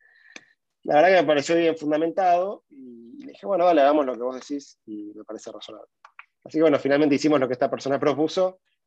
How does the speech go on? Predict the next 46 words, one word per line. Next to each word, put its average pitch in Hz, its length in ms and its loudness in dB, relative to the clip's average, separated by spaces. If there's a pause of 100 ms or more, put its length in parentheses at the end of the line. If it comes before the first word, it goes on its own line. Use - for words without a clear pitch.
(140)
y 127 260 -10 (120)
terminó 127 300 -8
saliendo 151 320 2
mejor 135 480 -2 (180)
de 120 160 -20
lo 107 160 -18
que 107 300 -20
hubiese 120 240 -8
salido 117 280 0
si, 110 160 -8
lo, 104 160 -14 (160)
si - 100 -18
hacíamos 117 260 0
lo 110 80 -4
que 107 80 -6
yo 120 80 -2
creía 123 180 0
que 120 60 0
había 120 140 0
que 117 60 0
hacer. 139 320 0 (760)
Y 120 80 -12
nada, 131 220 0
la 120 140 0
verdad 135 180 0
que - 360 -20
creo 156 160 -6
que 135 60 -2
esta 123 140 -4
persona 123 240 -4
ni 123 120 -8
sabe 117 300 -6
que 107 100 -20
pasó 110 240 -18
todo 120 240 -4
esto, 127 380 -8
así - 180 -18
que 110 100 -18
lo 110 100 -12
vamos 113 160 -12
a 110 60 -10
mantener 107 280 -8
de 120 60 0
esta 120 140 -2
manera, 139 380 2
pero 117 240 -6